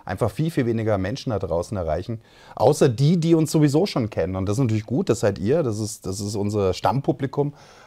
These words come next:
Aber, äh, es geht auch darum, wichtige Informationen möglichst breit zu streuen. Den Anspruch hat ja jeder, der Medienarbeit macht, sonst würde man es nicht machen.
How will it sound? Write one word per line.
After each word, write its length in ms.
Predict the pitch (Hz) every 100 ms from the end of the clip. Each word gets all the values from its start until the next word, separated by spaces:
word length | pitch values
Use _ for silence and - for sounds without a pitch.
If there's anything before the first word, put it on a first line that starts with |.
| -
Aber, 760 | 110 110 110 104 104 95 98 92 92 -
äh, 60 | -
es 100 | -
geht 160 | 117
auch 160 | 101 104
darum, 340 | 113 107 110
wichtige 280 | 113 113 110
Informationen 580 | 107 117 107 101 110 104
möglichst 400 | 107 - 104 -
breit 240 | - 101
zu 100 | -
streuen. 720 | 107 92 87 113 135 98 101 -
Den 120 | 98
Anspruch 340 | 87 107 113 107
hat 100 | 110
ja 60 |
jeder, 320 | 98 95 127
der 120 | 113 110
Medienarbeit 600 | 101 113 110 92 104 87
macht, 220 | 110 -
sonst 160 | 98
würde 120 | 101 131
man 60 |
es 80 | 135
nicht 100 | 117
machen. 240 | 135 147